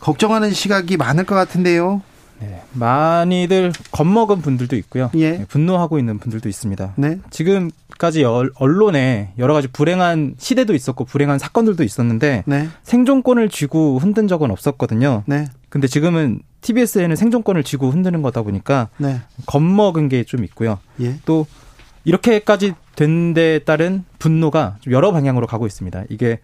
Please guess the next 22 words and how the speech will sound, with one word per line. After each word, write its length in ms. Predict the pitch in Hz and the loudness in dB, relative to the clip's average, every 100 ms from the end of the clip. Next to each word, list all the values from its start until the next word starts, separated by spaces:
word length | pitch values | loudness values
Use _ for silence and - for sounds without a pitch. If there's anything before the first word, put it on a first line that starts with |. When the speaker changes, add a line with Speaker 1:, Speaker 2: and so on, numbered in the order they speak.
| _ | _
Speaker 2:
전 180 | - 131 | -2 0
대표한테 600 | 127 127 165 160 165 156 | 0 0 0 2 0 -2
가기도 320 | 107 104 117 | -4 -6 -4
하고 340 | 117 - 123 - _ - - _ | -4 -2 -2 -4 _ -20 -20 _
시의회 440 | - 233 226 202 151 | -4 0 2 2 0
가기도 400 | 110 123 120 117 | -2 -4 -4 -4
하고 320 | - 185 233 | 0 -2 -2
Speaker 1:
네. 240 | 131 123 127 - | -2 -4 -4 -2
Speaker 2:
경영진을 580 | 127 175 160 151 135 - | 0 2 0 0 -2 -2
향해서 260 | 143 139 131 | -4 -4 -4
가기도 360 | 104 107 110 | -6 -6 -6
하고 220 | 110 104 98 - | -6 -6 -10 -4
Speaker 1:
네. 120 | 131 | -2
Speaker 2:
또 140 | 127 - | -2 -4
특정 260 | - - 190 | -12 -4 -4
프로그램 340 | 175 143 127 110 - - - | -2 -2 -2 -4 -12 -20 -14
진행자를 500 | - 151 160 139 113 | -2 2 2 2 0
향해서 300 | 117 110 - - - | -2 -4 -6 -14 -8
가기도 320 | - 104 113 | -2 -2 -2
하고 180 | 107 120 | -4 -6
있습니다. 300 | 92 - - | -8 -12 -8
Speaker 1:
그렇습니다. 720 | - 143 127 123 110 110 170 | 0 0 2 0 0 -2 -4